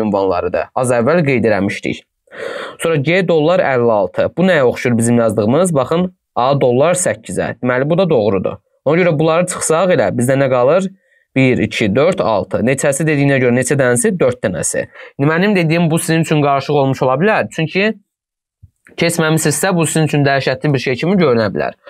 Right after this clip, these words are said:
Amma keçəndən sonra bu sual, yəni, sizin qarşınıza çıxsa, sevinə-sevinə, könül rahatlığı ilə rahat-rahat yazmış olacaqsınız. Çünki cədvəlin özünü görməsəz, bəzi şeylər var ki, hələlik beyninizdə qaranlıq qala bilər. Ona görə çox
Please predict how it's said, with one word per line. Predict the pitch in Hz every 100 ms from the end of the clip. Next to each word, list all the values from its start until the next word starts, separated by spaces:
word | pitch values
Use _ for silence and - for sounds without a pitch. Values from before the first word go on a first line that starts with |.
| -
Amma | 131 147
keçəndən | 160 151 165 175 185
sonra | 175 151 147 170
bu | 151
sual, | - 135 101 - _ _ - -
yəni, | 123 120
sizin | 139 139
qarşınıza | 135 - 135 151 -
çıxsa, | - 139 156 143
sevinə-sevinə, | 120 143 143 117 117 135
könül | 135 127 147
rahatlığı | 143 131 117 117
ilə | 117 120 117
rahat-rahat | 120 117 107 104 127 156
yazmış | 110 107 131 160
olacaqsınız. | 110 101 90 90 - - - - - -
Çünki | 151 147
cədvəlin | 143 135 139 151 151 135
özünü | 131 127
görməsəz, | 139 165 202 123 101
bəzi | 127 131 120
şeylər | 123 110 110
var | 107
ki, | - 113
hələlik | 117 110 110
beyninizdə | 120 117 113 113 120 170
qaranlıq | 160 110 107 160 -
qala | 110 151 101
bilər. | - -
Ona | 127 143
görə | 139
çox | 170